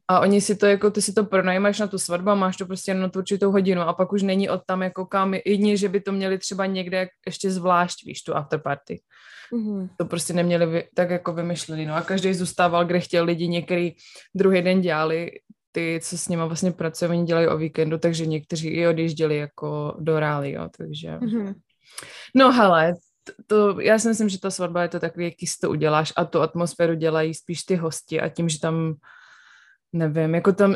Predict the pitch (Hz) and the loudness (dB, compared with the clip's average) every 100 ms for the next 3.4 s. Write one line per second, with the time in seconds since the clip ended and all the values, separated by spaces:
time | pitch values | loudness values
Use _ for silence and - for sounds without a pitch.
0 | - - 208 214 214 208 202 214 247 190 | 0 0 2 4 4 4 4 4 2 -2
1 | 208 196 202 196 208 196 185 190 180 185 | 0 2 2 0 0 0 2 0 0 -2
2 | 190 - _ _ _ _ _ _ _ _ | -4 -10 _ _ _ _ _ _ _ _
3 | _ - _ - | _ -20 _ -4